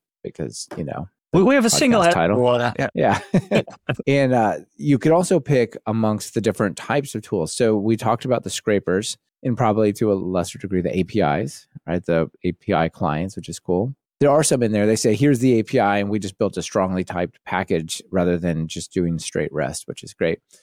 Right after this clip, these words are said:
Speaker 1: But you also have models and calculators, like, for predicting things, and then I O for file formats, visualization, open data, and databases, right? So
Speaker 2: Yep.
Speaker 1: I encourage people to,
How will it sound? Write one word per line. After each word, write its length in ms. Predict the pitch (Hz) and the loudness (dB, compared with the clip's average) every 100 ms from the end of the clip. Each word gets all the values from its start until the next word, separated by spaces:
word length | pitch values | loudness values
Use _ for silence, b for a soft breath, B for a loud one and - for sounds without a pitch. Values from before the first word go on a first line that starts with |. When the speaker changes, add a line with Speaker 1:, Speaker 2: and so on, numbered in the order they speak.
| b - | b -6
Speaker 1:
But 100 | 67 | 0
you 80 | 135 | 2
also 220 | 147 143 | 2 4
have 160 | 101 92 | 2 2
models 680 | 95 98 98 120 131 151 | -2 2 2 4 2 0
and 180 | 117 95 | -2 -4
calculators, 680 | - 95 101 101 92 98 131 | -4 -4 -2 -2 0 0 0
like, 220 | - - _ _ | -2 -4 _ _
for 300 | - 90 82 _ | -4 0 -2 _
predicting 640 | - 90 82 - 87 87 85 | -4 -2 -2 -2 -2 -2 -2
things, 480 | 92 92 120 151 | -2 -2 -2 -2
and 120 | 113 98 | -2 2
then 220 | 90 85 | 2 0
I 260 | - 95 98 | -2 0 2
O 180 | 92 101 | 2 0
for 200 | - 85 | -2 -4
file 320 | - 87 82 | 0 0 0
formats, 640 | 107 98 98 90 90 - - | 0 -2 0 -2 -4 -6 -6
visualization, 880 | 107 120 113 107 107 95 104 98 - | -2 2 0 2 0 0 -2 -2 -2
open 300 | 113 - 107 | -2 0 -2
data, 460 | 98 95 92 87 - | 0 2 2 2 0
and 420 | 85 85 82 76 | -6 -6 -6 -8
databases, 760 | - 90 82 - - - - - - | -2 -2 0 -6 -10 -14 -16 -16 -6
right? 300 | 65 73 - | -4 -4 -6
So 320 | - 98 85 - | -2 0 0 -2
Speaker 2:
Yep. 100 | - | -4
Speaker 1:
I 140 | - 120 | 0 2
encourage 540 | 131 127 120 151 151 - | 4 2 0 0 0 0
people 260 | 139 135 | -2 0
to, 220 | 110 98 | 0 0